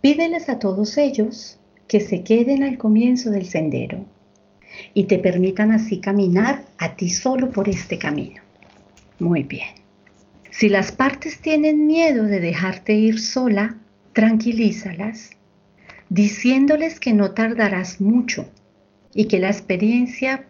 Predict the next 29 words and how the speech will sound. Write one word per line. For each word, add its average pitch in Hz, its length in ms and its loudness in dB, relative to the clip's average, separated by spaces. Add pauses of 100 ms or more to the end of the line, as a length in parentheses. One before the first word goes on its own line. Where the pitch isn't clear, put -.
puede 240 340 2
ser 240 280 -4
beneficiosa 226 1000 -4 (300)
tanto 190 380 -2
para 170 260 -4
ellas 220 460 -4
como 247 300 -2
para 214 260 0
ti. - 240 -12 (640)
Cerciórate 269 840 -2
además 254 720 -2 (800)
de 185 140 0
que 185 120 2
las 170 240 -4
partes 220 560 -2
temerosas 214 1120 -4
puedan 269 400 0
ser 302 240 -2
atendidas 262 920 -2 (320)
por 196 160 0
las 180 220 -4
partes 269 680 -6 (420)
más 254 260 0
valientes. 185 800 -6 (500)
Si - 200 -4
a 185 120 -2
pesar 170 360 -2
de 180 140 0
todo 240 500 0